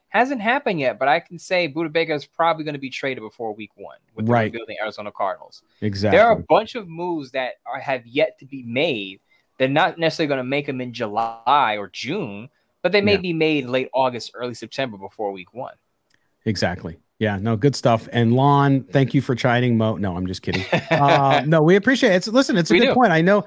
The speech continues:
Speaker 2: he's,
Speaker 1: Yeah.
Speaker 2: he's a popular player. A lot of folks don't wanna see him go.
Speaker 1: I don't
Speaker 2: Uh,
Speaker 1: wanna see him go, but
Speaker 2: no,
Speaker 1: to me, the
Speaker 2: but
Speaker 1: writing's on the wall.
Speaker 2: But again, it's sort of, again, situation and player,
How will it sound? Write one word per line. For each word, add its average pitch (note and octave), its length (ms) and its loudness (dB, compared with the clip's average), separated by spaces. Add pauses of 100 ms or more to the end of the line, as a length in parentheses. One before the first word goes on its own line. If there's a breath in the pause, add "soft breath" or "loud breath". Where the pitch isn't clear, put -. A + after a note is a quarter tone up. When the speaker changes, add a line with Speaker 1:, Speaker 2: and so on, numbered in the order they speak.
(140 soft breath)
Speaker 2:
he's, G#3+ 240 6
Speaker 1:
Yeah. - 80 -2
Speaker 2:
he's F3+ 140 6
a E3+ 60 4
popular D3 460 2
player. B2+ 300 0
A F2+ 100 -6
lot G#2 240 0
of B2 80 -2
folks B2 300 -2
don't A#2+ 260 -2
wanna A2+ 240 0
see A2+ 220 -2
him G#2+ 160 0
go. G2+ 420 -2 (280 loud breath)
Speaker 1:
I D#4+ 140 6
don't B3+ 160 4
Speaker 2:
Uh, - 80 4
Speaker 1:
wanna A#2 140 0
see G#2+ 160 -10
him E2+ 120 -10
go, D2 160 -10 (240)
but F#2+ 120 0
Speaker 2:
no, F#3+ 280 4
Speaker 1:
to A#2+ 80 -14
me, D#3+ 140 -4
the - 100 -2
Speaker 2:
but D#3+ 100 6
Speaker 1:
writing's G#2 240 0
on F2 160 -10
the E2+ 60 -12
wall. F2+ 280 -10 (280)
Speaker 2:
But E3+ 120 4
again, D#3 580 4
it's B2+ 200 -4
sort D#3+ 420 2
of, D3 320 0
again, B2 580 0
situation D3+ 760 0
and A#2 180 -2
player, G2+ 440 -2